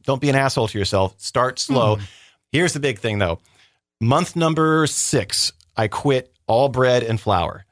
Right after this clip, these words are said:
Speaker 2: Ugh.
Speaker 1: And let me tell you, that I was, I was having the shakes for a solid week. I was sweating,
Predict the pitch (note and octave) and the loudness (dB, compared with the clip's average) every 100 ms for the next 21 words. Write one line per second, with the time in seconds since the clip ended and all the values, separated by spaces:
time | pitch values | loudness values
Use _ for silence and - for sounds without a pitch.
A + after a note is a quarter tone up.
0 | G#2+ A2+ G#2+ G2 - - _ A#2+ A2+ B2+ | -6 -2 0 0 -4 -18 _ -2 0 2
1 | C3 A#2+ G2+ F#2 - _ _ _ A2+ B2 | 2 2 2 -2 -6 _ _ _ -2 -2
2 | - - - - - B2 C3+ C3 - A#2 | -2 -10 -18 -16 -2 0 2 0 0 0
3 | A#2+ A#2 F#2 A#2+ A2+ G2+ - - B2+ F#2 | 0 0 -2 -2 -2 -4 -4 -2 -2 -2
4 | - - - - G#2+ - - B2+ A2+ G#2 | -4 -8 -8 -2 0 0 0 0 2 0
5 | G2+ - A2+ F2 - - B2+ C3 C3+ B2+ | -2 -2 -4 -4 -6 -6 -2 0 0 -2